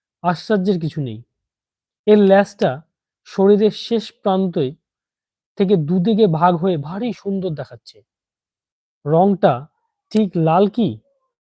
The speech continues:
মনে হলো যেন গোলাপির দিকেই। যদি ডলফিন হয়, তাহলে পূর্ণিমা রাতে আমাজন নদীতে ডলফিন দেখাও তো ভাগ্যের কথা। কজনের সে ভাগ্য হয়?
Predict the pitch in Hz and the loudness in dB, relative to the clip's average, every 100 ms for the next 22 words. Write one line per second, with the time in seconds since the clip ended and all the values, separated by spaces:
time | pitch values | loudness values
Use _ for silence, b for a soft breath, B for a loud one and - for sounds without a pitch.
0 | _ _ _ _ _ _ _ _ - 170 | _ _ _ _ _ _ _ _ -4 0
1 | 214 226 226 220 220 151 156 _ _ _ | 2 4 4 4 4 0 -4 _ _ _
2 | _ 147 139 180 214 208 202 147 139 117 | _ -8 0 4 4 4 -2 -2 -4 -8
3 | 101 - _ _ _ _ _ _ _ _ | -12 -16 _ _ _ _ _ _ _ _
4 | _ _ - 175 214 190 208 202 240 226 | _ _ -2 2 4 6 4 2 -2 -2
5 | 233 233 _ _ _ _ _ _ _ 196 | -6 -10 _ _ _ _ _ _ _ 2
6 | 202 214 - 214 220 226 226 214 156 135 | 4 2 0 0 2 2 2 0 -4 -8
7 | - _ 160 190 190 196 175 170 170 185 | -10 _ -4 -2 0 0 -2 -4 -4 -6
8 | 151 135 - 156 170 175 160 226 190 180 | -6 -10 -8 -4 -2 -2 -2 -2 0 0
9 | 190 180 147 127 139 175 160 147 - 160 | -2 -2 -6 -8 -8 -6 -6 -8 -14 -20
10 | _ _ _ _ _ _ _ _ - 180 | _ _ _ _ _ _ _ _ 0 2
11 | 190 208 214 - 185 156 156 151 160 127 | 4 2 -2 -2 -2 0 -2 -2 -4 -6
12 | 127 110 | -10 -12